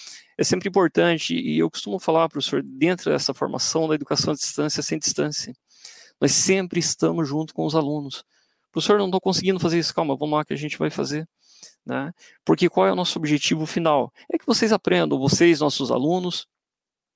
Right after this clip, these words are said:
que aprendam e sim desenvolvam o papel do qual vocês se propuseram, do qual nós, enquanto instituição,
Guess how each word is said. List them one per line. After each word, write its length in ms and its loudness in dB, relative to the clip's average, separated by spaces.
que 120 0
aprendam 420 2
e 40 0
sim 280 0
desenvolvam 540 0
o 40 -4
papel 480 2
do 100 -2
qual 340 2
vocês 280 0
se 100 -6
propuseram, 680 -2
do 140 -2
qual 240 2
nós, 300 0
enquanto 260 -2
instituição, 920 -2